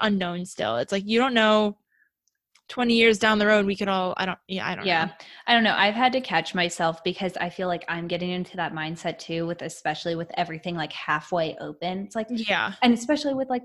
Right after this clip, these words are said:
Speaker 2: football being back, I'm like, "I wanna have tailgates. I wanna
Speaker 1: Yeah.
Speaker 2: have people over. I wanna watch the game. I wanna all eat from the same chip bowl. Like,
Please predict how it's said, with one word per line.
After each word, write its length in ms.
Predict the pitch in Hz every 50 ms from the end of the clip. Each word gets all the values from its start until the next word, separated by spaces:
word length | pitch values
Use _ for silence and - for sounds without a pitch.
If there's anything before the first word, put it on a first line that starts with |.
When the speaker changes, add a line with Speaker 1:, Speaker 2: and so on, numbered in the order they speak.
| - -
Speaker 2:
football 280 | 269 269 - 277 269
being 200 | 247 269 262 240
back, 200 | 247 247 240 240 -
I'm 100 | 202 202
like, 160 | 202 196 - -
"I 240 | - 190 190 202 202
wanna 220 | 196 202 202 202 196
have 320 | 196 208 196 190 202 -
tailgates. 540 | - - 208 196 185 175 147 127 - _ - - _ _ _ - - 254
I 60 | 254
wanna 120 | 226 196
Speaker 1:
Yeah. 60 | 143
Speaker 2:
have 260 | - 196 208 262 262 -
people 260 | 311 302 302 311 294
over. 300 | 285 269 262 269 269 269 - - - - -
I 80 | 196
wanna 220 | 180 180 196 240 254
watch 180 | 262 254 -
the 100 | - 262
game. 340 | 220 247 240 233 226 233 226 - - _ _ -
I 60 | 202
wanna 220 | 190 196 196 - -
all 200 | - 202 233 254
eat 220 | - 269 - - -
from 140 | 254 247
the 60 | 247 247
same 240 | - 254 233 240
chip 300 | 233 - 233 202 214 -
bowl. 420 | - 196 196 196 196 196 196 196 - 175
Like, 280 | 185 170 165 170 -